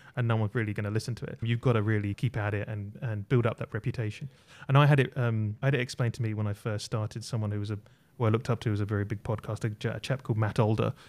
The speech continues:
who's got the, uh, Recruiting Future, uh, podcast. He described it as you have, so you get on a couple of guests,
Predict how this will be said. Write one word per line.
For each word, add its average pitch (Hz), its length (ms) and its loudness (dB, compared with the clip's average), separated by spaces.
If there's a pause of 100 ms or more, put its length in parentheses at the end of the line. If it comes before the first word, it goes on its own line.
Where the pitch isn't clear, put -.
(200)
who's 107 100 -4
got - 200 -2
the, 110 200 2
uh, 101 40 2
Recruiting 104 420 0
Future, - 440 -4
uh, - 60 -6
podcast. 117 520 -6 (140)
He 131 140 4
described 117 460 0
it - 60 -2
as 110 120 -4
you 113 120 0
have, 123 100 -2 (120)
so - 120 -2
you 117 80 2
get 131 100 4
on 127 140 2
a - 20 4
couple 123 240 -2
of 104 60 -2
guests, - 420 -4